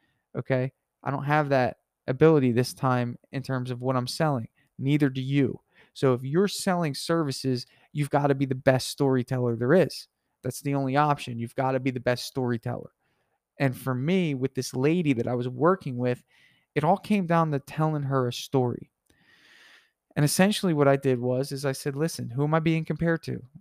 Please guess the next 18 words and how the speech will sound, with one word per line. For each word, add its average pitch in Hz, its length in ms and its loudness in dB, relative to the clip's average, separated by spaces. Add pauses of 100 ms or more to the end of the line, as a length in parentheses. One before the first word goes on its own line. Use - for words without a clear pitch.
(140)
You 135 120 -4
know, 127 200 0
and 123 140 -4
I, - 80 -12 (120)
and 127 160 -6
I 127 180 -6
pressed - 360 -2
the 165 60 -6
question 135 480 2
so 139 180 -2
I 127 80 0
can 135 160 -6
tell 127 200 2
the 139 80 -2
best 151 220 0
story. 185 420 -2 (800)
"Hey, 170 160 0
listen, 156 420 0